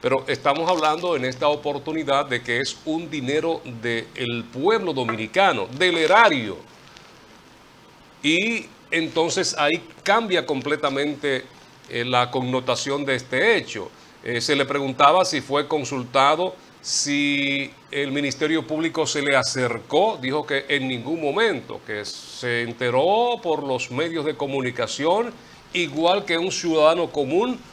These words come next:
de este operativo que se realizaba de un dinero utilizado en campaña que provenía, pues, de un fraude al Estado dominicano.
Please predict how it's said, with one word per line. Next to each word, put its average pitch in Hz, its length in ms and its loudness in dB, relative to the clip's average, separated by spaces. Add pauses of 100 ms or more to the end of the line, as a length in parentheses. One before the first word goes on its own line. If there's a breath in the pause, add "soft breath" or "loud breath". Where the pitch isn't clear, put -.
(140 loud breath)
de 131 160 2
este 151 160 -2
operativo 151 600 2
que 127 140 -4
se 135 160 0
realizaba 143 680 2 (300 loud breath)
de 117 120 0
un 143 200 0
dinero 135 500 2
utilizado 131 720 -2
en 170 200 -4
campaña 135 720 0 (420 loud breath)
que 117 240 2
provenía, 131 800 0 (280)
pues, 120 420 -2 (160)
de 113 440 0
un 139 200 -6
fraude 123 720 -2
al 113 160 -2
Estado 113 360 -4
dominicano. 98 520 -10